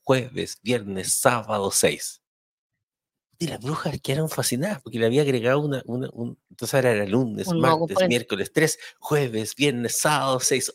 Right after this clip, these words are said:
Speaker 1: ¡Oh, esto es lo máximo! Entonces llaman al jorobado y le dicen, "Bueno,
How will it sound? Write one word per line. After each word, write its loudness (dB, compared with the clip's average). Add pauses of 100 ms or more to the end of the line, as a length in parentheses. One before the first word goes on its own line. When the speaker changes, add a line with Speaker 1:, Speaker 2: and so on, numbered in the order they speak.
Speaker 1:
¡Oh, -2
esto -2
es -4
lo -2
máximo! -6 (440)
Entonces -2
llaman 6
al -2
jorobado 2
y -6
le -6
dicen, -6
"Bueno, -4